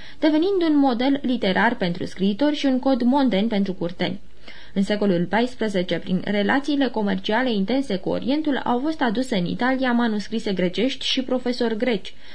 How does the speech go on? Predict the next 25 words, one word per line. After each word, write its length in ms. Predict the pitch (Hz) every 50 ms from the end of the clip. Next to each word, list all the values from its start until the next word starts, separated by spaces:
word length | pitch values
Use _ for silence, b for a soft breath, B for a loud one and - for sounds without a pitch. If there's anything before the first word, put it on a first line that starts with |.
| B B B B
Studiile 560 | B - 208 202 190 208 196 190 170 180 185
homerice 460 | - 170 170 185 240 262 262 254 -
au 100 | 247 233
devenit 420 | 208 220 214 196 196 185 196 247 247
pentru 300 | - 175 160 - - 165
umaniști 460 | 180 202 233 262 269 285 277 - 277
o 60 | 262
modă. 420 | 262 262 285 277 220 190 - - - - - B B B B B B B
Poemele 380 | - 185 185 196 233 247 240
au 80 | 214 180
fost 220 | 190 - 220 226
tipărite 420 | - 196 185 165 156 208 - 262 254
pentru 280 | 254 214 180 165 160
prima 300 | 160 185 196 - - 185
oară 320 | 202 220 247 247 262 233 -
în 160 | - 262 254
Florența, 640 | 233 247 254 240 240 269 277 254 220 - 156 - - -
în 120 | 220 262
o 80 | 269 262
mie 220 | 240 262 311 330
patru 280 | 294 294 277 269 - 233
sute 380 | 233 - 262 262 254 247 - -
optzeci 320 | - 220 196 190 190 185 185
și 120 | - -
opt. 240 | 202 185 - - -